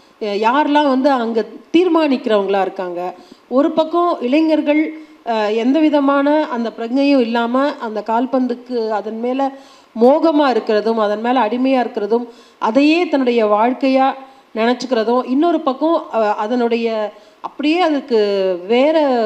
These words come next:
வகையில அதனுடைய, அது வந்து எப்படி, ஆ, ஒரு பெரிய அரசியல் பின்புலத்தோட எப்படி அது அதனுடைய, ஆ, பொருளாதாரத்தை தீர்மானிக்கிறதாக இருக்கு அப்படிங்கிறதையும்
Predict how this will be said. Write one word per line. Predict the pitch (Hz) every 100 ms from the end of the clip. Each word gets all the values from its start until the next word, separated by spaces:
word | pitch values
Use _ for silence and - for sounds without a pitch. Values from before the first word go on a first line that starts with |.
| 202 185 196
வகையில | 214 247 233 254 294 - - _ _ _
அதனுடைய, | - 220 233 247 226 226 220 208 196 196 196
அது | 196 214
வந்து | 220 262 294
எப்படி, | 240 - 320 320 302 - - - _ _
ஆ, | 220 214 202
ஒரு | 208 196
பெரிய | 247 285 311 277
அரசியல் | 233 285 302 285 277
பின்புலத்தோட | 240 240 233 220 214 202 208 233 240
எப்படி | 220 - 294
அது | 254 220 202
அதனுடைய, | - 190 202 196 196 190 185 - - _ -
ஆ, | 208 202
பொருளாதாரத்தை | 226 254 311 320 302 277 262 262 247 214 196 185 180 175 165 165 - - 226
தீர்மானிக்கிறதாக | 220 294 285 269 262 254 220 214 214 233 233 - - _ _
இருக்கு | 240 254 254 254 226 220
அப்படிங்கிறதையும் | 220 247 269 240 220 294 370 285 208 185